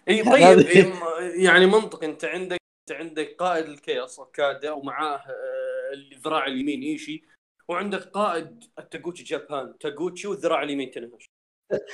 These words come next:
Speaker 2: ب-،
Speaker 1: أوكي.
Speaker 2: معادلة واضحة. معادلة
Speaker 1: بس
Speaker 2: واضحة. يعني،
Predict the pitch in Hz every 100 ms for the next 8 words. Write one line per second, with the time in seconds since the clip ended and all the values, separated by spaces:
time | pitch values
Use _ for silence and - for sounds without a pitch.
0 | - 143 160 151 156 170 165 196 185 185
1 | 175 - - - - - _ _ _ _
2 | 143 156 165 - 170 143 156 - - -
3 | - 254 262 -